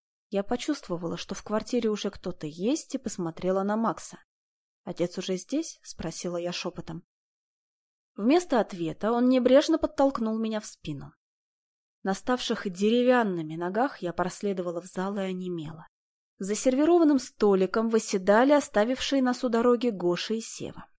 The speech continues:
Но меня поразило не это и даже не фрукты в вазе и бутылка какого-то вина в серебристом ведёрке, а то, что оба этих недоросля были абсолютно голыми. Более того, они, нисколько не стесняясь, демонстрировали свои эрегированные органы и самодовольно ухмылялись.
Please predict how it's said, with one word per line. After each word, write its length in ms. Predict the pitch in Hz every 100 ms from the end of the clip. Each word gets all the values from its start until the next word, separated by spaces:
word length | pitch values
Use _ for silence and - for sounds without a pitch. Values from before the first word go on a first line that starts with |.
| _ _ _ _ _ _
Но 80 | 226
меня 220 | 247 277
поразило 460 | 269 247 233 220 220
не 220 | 196 202
это 240 | 302 294 160
и 220 | - 180
даже 360 | 180 190 202
не 120 | 202 180
фрукты 440 | - 285 - 175
в 100 | 165
вазе 320 | 175 160 175
и 40 | 180
бутылка 440 | 190 220 202 -
какого-то 400 | 190 208 190 190
вина 380 | 175 214 240 147
в 40 |
серебристом 540 | - 175 170 165 - 156
ведёрке, 480 | 165 151 - - - _ _ _ _
а 60 | 175
то, 180 | - 226
что 220 | - 220
оба 400 | - 226 247 175
этих 320 | 160 170 -
недоросля 680 | 180 185 190 226 269 - 294
были 240 | 202 180
абсолютно 760 | 175 170 - 190 180 175 196 202
голыми. 580 | 202 262 226 156 104 - _ _ _ _
Более 500 | 165 165 196 208 156
того, 240 | - 156 175
они, 220 | 196 220
нисколько 440 | 233 226 247 233 226
не 100 | 220
стесняясь, 680 | - 202 208 196 190 220
демонстрировали 880 | 208 220 220 208 - 208 190 185 208
свои 440 | 226 214 180 180 226
эрегированные 720 | 247 226 175 170 170 175 175
органы 460 | 175 170 170 226 262
и 20 |
самодовольно 680 | - 240 208 196 165 165 175
ухмылялись. 760 | 175 240 285 247 139 - -